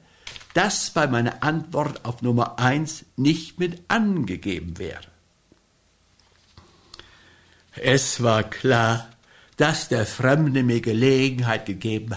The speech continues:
hatte, mich zu blamieren. Dies lag so sehr auf der Hand.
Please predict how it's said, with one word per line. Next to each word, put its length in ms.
hatte, 480
mich 460
zu 220
blamieren. 640
Dies 340
lag 360
so 420
sehr 420
auf 220
der 340
Hand. 320